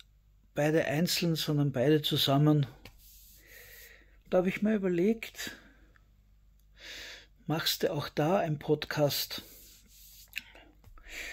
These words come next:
Und ja, es wird eigentlich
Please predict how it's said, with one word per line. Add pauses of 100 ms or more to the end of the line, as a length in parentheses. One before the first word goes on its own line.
(840)
Und (1200)
ja, (600)
es
wird
eigentlich